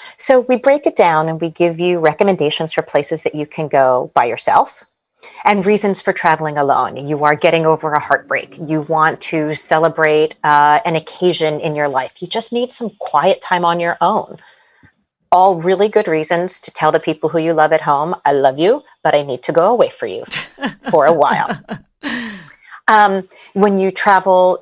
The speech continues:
Speaker 1: with, um, a honey and you want,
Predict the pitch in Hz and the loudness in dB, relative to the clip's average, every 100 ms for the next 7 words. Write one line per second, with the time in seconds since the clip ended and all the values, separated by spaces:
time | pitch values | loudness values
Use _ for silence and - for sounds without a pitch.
0 | 165 165 156 156 156 147 - - _ _ | -2 2 4 2 0 -4 -16 -20 _ _
1 | - 175 165 156 _ - 196 196 165 185 | 0 0 0 -6 _ -4 0 0 2 0
2 | 240 175 170 170 170 151 | -2 -4 -6 -2 0 0